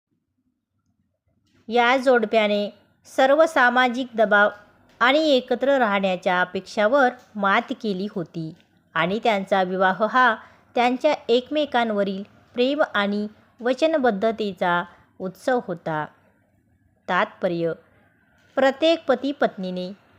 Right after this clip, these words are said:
आपला संसार वाद न करता समजदारपणा व प्रेमाने एकमेकांना समजून घेऊन प्रत्येक संकटावर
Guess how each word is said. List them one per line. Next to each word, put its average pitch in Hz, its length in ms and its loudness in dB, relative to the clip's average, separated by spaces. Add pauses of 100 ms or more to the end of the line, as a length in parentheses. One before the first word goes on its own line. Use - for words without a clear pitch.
(100)
आपला 240 400 2
संसार 226 600 0 (320)
वाद 233 400 2
न 285 160 -4
करता 196 520 0 (400)
समजदारपणा 262 920 2
व 185 160 0
प्रेमाने 214 880 -2 (480)
एकमेकांना 220 800 -2 (280)
समजून 269 580 -2
घेऊन 185 360 -4 (680)
प्रत्येक 190 380 -4
संकटावर 208 760 0